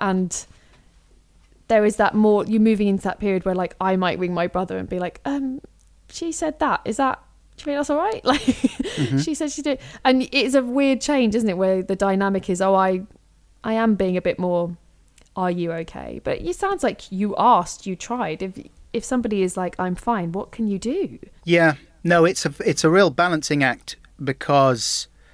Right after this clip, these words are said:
Speaker 2: it is, in a way, I worry that sometimes you can be a little bit narcissistic, sort of thinking that everybody needs your help and it's all like,
Speaker 1: Mm.
Speaker 2: um, "Oh, they're just waiting for me to come and sort them out."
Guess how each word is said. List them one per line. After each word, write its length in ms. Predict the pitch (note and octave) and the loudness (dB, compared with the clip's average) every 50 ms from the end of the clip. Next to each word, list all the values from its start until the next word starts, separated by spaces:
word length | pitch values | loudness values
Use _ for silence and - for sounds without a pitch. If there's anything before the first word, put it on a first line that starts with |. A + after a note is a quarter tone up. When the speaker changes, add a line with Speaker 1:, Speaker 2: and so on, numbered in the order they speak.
| - _ _ _ _ _ _ _ _ - | -20 _ _ _ _ _ _ _ _ -6
Speaker 2:
it 160 | - C3+ C3 | -4 0 2
is, 360 | D#3 D3+ C#3+ B2+ - - - - | 2 2 2 0 -2 -6 -4 -2
in 140 | A3 D3+ C#3+ | -2 0 0
a 60 | C#3 | 2
way, 300 | C3+ C#3+ C#3 C3+ C3+ D3 | 2 2 4 4 2 2
I 80 | C#3+ C#3+ | 2 4
worry 260 | D3 E3 D3+ D3 C#3+ | 4 4 4 4 4
that 240 | C3 C3+ - - - | 2 0 -2 -2 -2
sometimes 480 | - D#3+ C#3+ - - C#3+ C3+ B2+ - | 0 0 0 0 -2 -2 -2 -2 -2
you 60 | C#3+ | -4
can 140 | C3 - C#3+ | -2 -2 -2
be 100 | B2+ C3 A#2+ | -2 -2 -2
a 40 | |
little 180 | A2+ A#2 A2+ A2 | -4 -4 -6 -6
bit 140 | - A#2+ A#2+ | -8 -6 -4
narcissistic, 840 | C3+ C#3+ C3+ B2 A#2+ - - - - - G#3+ - - - D3 - - | -2 0 0 0 -2 -2 -2 -2 -2 0 0 0 2 0 0 -2 -2
sort 200 | - - C3+ A2+ | -4 -4 -4 -4
of 80 | A#2 - | -6 -8
thinking 380 | - - C#3 C3 - - B2+ A2+ | -6 -6 -6 -6 -4 -6 -6 -6
that 140 | A2 G#2 | -6 -6
everybody 400 | A2 - - G#2 - A#2 A2+ A#2 | -6 -8 -6 -6 -4 -4 -4 -4
needs 340 | A#2 B2 B2 A#2 A2+ - - | -4 -4 -4 -4 -6 -6 -4
your 160 | C3 A#2 F#2+ | -4 -4 -2
help 400 | - - D3 C3 B2 A#2 - _ | 0 0 0 0 0 -2 -6 _
and 180 | B2 A2+ A2 G#2+ | -6 -6 -4 -6
it's 180 | A#2+ - - - | -6 -6 -2 0
all 160 | C3+ A#2+ A#2 | 0 0 0
like, 140 | G#2+ A3 G#3+ | -2 -2 -4
Speaker 1:
Mm. 680 | - G#2 G3+ G3 G3 G3 F#3+ G3 - - - - - - | -6 -6 -6 -8 -8 -10 -12 -14 -16 -20 -20 -14 -6 -4
Speaker 2:
um, 400 | A#2+ A#2+ A#2+ A2 A2+ A2+ A2+ A#2 | -2 0 0 0 -2 -4 -2 -2
"Oh, 140 | C3+ C3+ B2+ | -2 0 0
they're 100 | B2 C3 | -2 -2
just 220 | - C#3 - - | -2 -4 -4 0
waiting 260 | - C#3+ C3+ - B2+ | 0 0 0 0 -4
for 120 | A2+ - B2+ | -8 -6 -2
me 160 | C3+ C#3 B2+ | -2 -2 -2
to 100 | - - | -2 -4
come 180 | - C3+ B2 A#2 | -4 -4 -4 -4
and 80 | A2+ - | -4 -4
sort 240 | - C3 A#2 A#2 - | -2 -2 -2 -2 -4
them 100 | A2+ A2+ | -6 -6
out." 380 | G#2+ G2 G2 G2+ - - - | -6 -6 -8 -10 -12 -14 -18